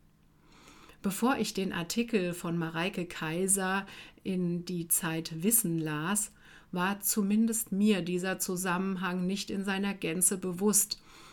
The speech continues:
auch wenn er eigentlich auf der Hand liegt. Grenzen setzen ist ein Privileg, dem existenzielle Gründe entgegenstehen können.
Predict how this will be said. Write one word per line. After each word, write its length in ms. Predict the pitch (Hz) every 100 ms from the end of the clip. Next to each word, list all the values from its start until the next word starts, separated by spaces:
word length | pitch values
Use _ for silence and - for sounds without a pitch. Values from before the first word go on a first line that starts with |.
| -
auch 300 | 196 202 202
wenn 120 | 220
er 200 | 226 -
eigentlich 580 | 165 170 165 170 - -
auf 220 | 165 -
der 180 | 202 175
Hand 300 | 175 160 170
liegt. 440 | 160 151 - - - _ _ _ _ _ - - - - - - - - -
Grenzen 540 | 185 226 285 - 285
setzen 480 | 220 180 185 - 214
ist 280 | - 180 -
ein 160 | 175
Privileg, 800 | 180 190 190 202 190 208 170 - - - - - -
dem 260 | 170 160
existenzielle 1120 | 165 180 - 175 175 185 160 - 160 165 202 208
Gründe 540 | - 165 160 175 175
entgegenstehen 1080 | 180 175 - 202 208 170 - - 156 160 160
können. 460 | - 156 156 160